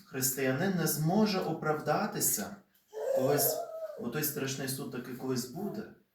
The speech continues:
Він не буде такий страшний, він для декого буде страшним. А для декого це не буде страшно-, страшним.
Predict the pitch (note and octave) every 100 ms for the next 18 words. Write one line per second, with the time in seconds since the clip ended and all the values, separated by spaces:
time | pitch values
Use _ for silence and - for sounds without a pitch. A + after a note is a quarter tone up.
0 | _ _ _ _ _ _ _ _ _ _
1 | _ _ _ _ _ _ _ _ _ -
2 | - D#3+ D3+ D3+ - A#2 A#2+ B2 A#2+ A#2
3 | - C3+ D3+ D3+ D#3 G3 D3+ B2 G#2 G#2
4 | - - - - - - - - _ _
5 | _ _ _ _ _ _ _ A2+ C3+ D#3
6 | F3+ F#3 F3+ F3 F#3 G#3 G3+ F3+ G3+ -
7 | - - - - - - - - - -
8 | - - - - - -